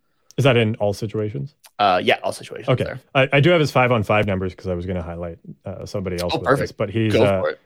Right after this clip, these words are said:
Speaker 1: at five on five, thirty-eight point eight four percent, um, expected goals percentage. So, uh, not fantastic. Like, he's kinda bottom of the pack,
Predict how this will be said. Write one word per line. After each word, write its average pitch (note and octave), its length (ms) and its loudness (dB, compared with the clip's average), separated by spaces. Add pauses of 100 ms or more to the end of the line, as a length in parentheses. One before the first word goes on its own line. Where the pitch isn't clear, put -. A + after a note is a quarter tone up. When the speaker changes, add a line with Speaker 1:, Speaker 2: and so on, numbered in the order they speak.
(140)
Speaker 1:
at C#3 140 2
five C#3 200 6
on B2 140 4
five, G#2+ 380 2
thirty-eight A#2+ 520 2
point A#2 340 -2 (280)
eight A2 220 -4
four A#2 380 0
percent, B2+ 540 -2 (160)
um, A#2 540 -4
expected B2 420 -4
goals B2 420 -2 (120)
percentage. C3 580 -4
So, F#2 220 -4 (440)
uh, F#2+ 320 0
not C3 200 2
fantastic. G#2+ 640 0
Like, G2 120 0
he's G2 120 -6
kinda F#2+ 180 -4
bottom F#2 340 -2
of F#2 360 -6 (560)
the G#2 120 -4
pack, G#2 400 -2